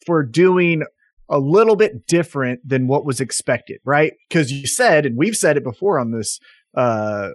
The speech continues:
podcast, like, can you imagine the promos between M J F and C M Punk? And so here we go.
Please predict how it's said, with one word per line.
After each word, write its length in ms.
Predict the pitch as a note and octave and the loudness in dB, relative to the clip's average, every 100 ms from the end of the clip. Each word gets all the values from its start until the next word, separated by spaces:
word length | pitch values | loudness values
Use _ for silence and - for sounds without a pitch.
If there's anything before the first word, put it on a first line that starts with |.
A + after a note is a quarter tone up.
| - | -6
podcast, 520 | C#3 B2 C#3 C3 B2+ - | -2 -2 -2 -2 -4 -4
like, 200 | C3+ A2+ _ _ _ _ _ _ _ - | -4 -4 _ _ _ _ _ _ _ -8
can 180 | - B2+ | -6 0
you 240 | E3 D#3 | 0 2
imagine 760 | D3 C3+ C#3 D3 D#3+ D3 C#3+ A#2+ - _ | 0 0 -4 -2 0 0 0 -2 -12 _
the 160 | E3+ E3 | -2 -2
promos 720 | E3 D3+ D#3+ E3 D#3+ C#3+ C3+ - - | -4 -2 0 2 2 2 0 -4 -4
between 400 | D3+ D3 D3 D#3+ D#3 | -4 -2 -2 -2 0
M 240 | F3 F3+ | 2 2
J 300 | D#3 F3+ E3+ | 2 0 2
F 260 | E3 F3 - - | 2 0 -2 -2
and 200 | F3+ D#3 | -2 0
C 360 | - G3+ G3 F#3 | -4 -2 0 0
M 180 | F3+ E3 | 0 -4
Punk? 380 | F3 F3+ D#3+ - - - - | -2 -2 -2 -8 -20 -20 -4
And 160 | F#3 F3 | -2 0
so 180 | G#3 | 2
here 280 | D#3+ E3+ B3+ | 2 2 0
we 160 | B3+ B3 | 0 -2
go. 340 | B3 B3 G#3 | 0 2 0